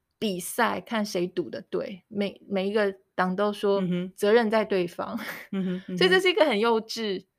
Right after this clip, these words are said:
Speaker 1: 又很残酷的事情，倒霉的，倒霉的是人民。
Speaker 2: 了解。好，所以如果朋友们对于美国宪法第十四修正案有兴趣的话，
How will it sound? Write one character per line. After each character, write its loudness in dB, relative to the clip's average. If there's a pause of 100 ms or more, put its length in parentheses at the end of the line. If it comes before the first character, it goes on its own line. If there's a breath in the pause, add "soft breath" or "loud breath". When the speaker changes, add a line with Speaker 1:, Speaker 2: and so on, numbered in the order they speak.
(280)
Speaker 1:
又 4
很 2
残 -8
酷 -6
的 -2
事 -12
情， -12
倒 -10
霉 -12
的， -12
倒 -2
霉 2
的 2
是 0
人 -8
民。 -20 (840 loud breath)
Speaker 2:
了 -6
解。 -6 (960)
好， -6
所 6
以 2 (360)
如 -4
果 0 (120)
朋 -4
友 -2
们 -2
对 4 (100)
于 -4 (460)
美 -6
国 0
宪 2
法 0
第 -2
十 -6
四 -2
修 -2
正 -2
案 -2
有 -4
兴 -4
趣 -4
的 -2
话， -2